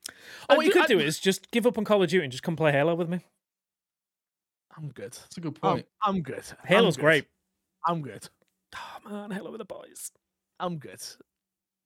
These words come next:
Speaker 2: Halo with the boys. Yeah, you and Crash, you're the boys. You're the boys.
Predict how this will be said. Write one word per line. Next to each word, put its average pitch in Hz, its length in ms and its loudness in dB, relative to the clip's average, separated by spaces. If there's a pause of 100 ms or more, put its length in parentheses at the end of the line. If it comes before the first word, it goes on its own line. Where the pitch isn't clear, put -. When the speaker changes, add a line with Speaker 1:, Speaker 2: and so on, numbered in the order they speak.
(100)
Speaker 2:
Halo 208 220 0
with 214 100 -4
the 214 60 -4
boys. 196 300 -4
Yeah, 214 120 0
you 151 160 -2
and 202 140 -4
Crash, 208 260 -10
you're 135 80 -12
the 143 60 -10
boys. 143 500 -12 (420)
You're 196 100 -12
the 202 60 -8
boys. - 520 -12